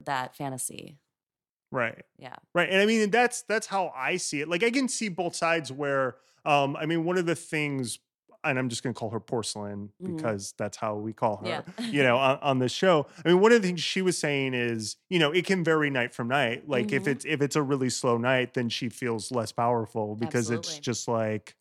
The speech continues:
Speaker 2: but when it's, like, pouring money, then that's a very powerful feeling.
Speaker 1: Cocaine. Yeah.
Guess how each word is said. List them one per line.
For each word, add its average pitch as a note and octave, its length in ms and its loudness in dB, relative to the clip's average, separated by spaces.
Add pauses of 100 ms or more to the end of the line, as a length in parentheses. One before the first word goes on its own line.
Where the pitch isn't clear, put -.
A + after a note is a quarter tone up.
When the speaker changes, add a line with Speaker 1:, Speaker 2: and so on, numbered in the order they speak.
(120)
Speaker 2:
but C3 360 2
when D3 300 2
it's, D3 300 2
like, B2 400 2
pouring B2 640 2
money, A2+ 720 0
then A#2 640 0
that's A#2 220 0
a A2+ 40 -6
very A2+ 220 -4
powerful G#2 400 -2
feeling. A2+ 420 -2
Speaker 1:
Cocaine. D#3 500 -10 (100)
Yeah. D#3 180 -2